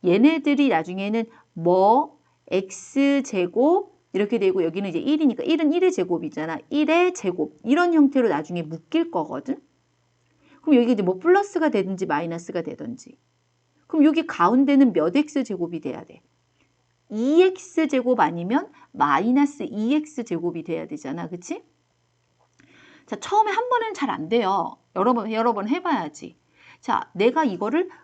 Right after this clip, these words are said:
이 X, 자, 플러스 이 X 제곱으로 쓴다면 그러면 가운데 마이너스 육 X 제곱이 되기 위해서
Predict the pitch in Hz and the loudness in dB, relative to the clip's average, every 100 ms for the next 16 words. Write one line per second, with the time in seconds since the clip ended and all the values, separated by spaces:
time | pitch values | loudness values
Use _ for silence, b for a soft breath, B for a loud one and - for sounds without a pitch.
0 | _ 202 233 302 370 370 - - 339 294 | _ -4 -2 4 4 4 -6 0 0 2
1 | - - - 359 381 381 - - 339 - | -2 -4 2 4 2 -4 -20 -4 -4 -2
2 | 226 262 311 330 - - 311 320 320 - | 0 2 2 0 -6 -6 0 2 0 2
3 | 180 190 180 190 294 294 349 339 254 135 | 2 2 0 0 -2 -4 -4 -2 -2 -4
4 | - _ _ _ _ _ _ _ _ _ | -10 _ _ _ _ _ _ _ _ _
5 | b b b b 277 330 339 339 - - | b b b b 2 2 2 -4 -8 -2
6 | 165 247 294 311 294 139 151 214 254 285 | 2 4 4 4 4 4 2 2 4 2
7 | - 208 175 185 294 302 277 226 208 214 | -2 -6 -4 -2 -2 -2 -6 -4 -4 -4
8 | 214 185 165 180 170 156 160 175 277 180 | -4 -4 -6 -6 -6 -4 -6 -2 -4 -4